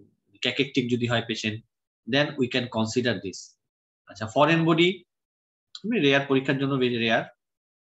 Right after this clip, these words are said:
but pulmonary প্যানগাইমা যে ইন্ডিয়াতে বি-, বিশেষ করে যদি travel history থাকে, tuberculosis। আচ্ছা, always মনে রাখবেন যে ইউকে তে যদি কারো tuberculosis diagnosis করেন, always go for check, always check, কারণ ইউকে তে সবার সাধারণ মানুষের, এ, tuberculosis হয় না, আমাদের দেশে যেরকম হয়।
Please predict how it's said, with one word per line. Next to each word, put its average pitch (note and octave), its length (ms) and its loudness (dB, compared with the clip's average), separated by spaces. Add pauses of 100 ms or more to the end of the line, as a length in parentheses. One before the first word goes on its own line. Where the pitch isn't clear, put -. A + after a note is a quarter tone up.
(340)
but A2 300 -10
pulmonary D#3 420 2
প্যানগাইমা D#3+ 520 0
যে D#3+ 100 -2
ইন্ডিয়াতে D#3 480 -2
বি-, C3 340 -6
বিশেষ C3 240 -8
করে C#3 200 0
যদি C3+ 120 -4
travel C3+ 320 0
history D#3 260 -4
থাকে, G3 360 -6 (420)
tuberculosis। C#3+ 460 4
আচ্ছা, C#3+ 240 2
always G3 260 6
মনে G3 180 6
রাখবেন F3 240 4
যে F3+ 80 0
ইউকে G3 300 0
তে F#3+ 140 0
যদি E3+ 200 -2
কারো D#3+ 200 2
tuberculosis D3 640 -6
diagnosis C#3+ 480 -2
করেন, E3 240 -4 (420)
always E3 360 2
go B2 360 -4 (160)
for C#3+ 180 4 (220)
check, C#3+ 180 -2 (500)
always D3+ 240 -4 (120)
check, E3 140 0 (120)
কারণ C3+ 140 -2
ইউকে E3 240 0
তে E3+ 80 -2
সবার D#3+ 280 4
সাধারণ D#3+ 320 -2
মানুষের, D#3+ 320 -8 (180)
এ, B2+ 360 0
tuberculosis C3 580 0
হয় G#2+ 80 0
না, F#2+ 100 -6
আমাদের A2+ 220 -6
দেশে A#2+ 160 -6
যেরকম A#2+ 320 -6
হয়। F#2+ 140 -4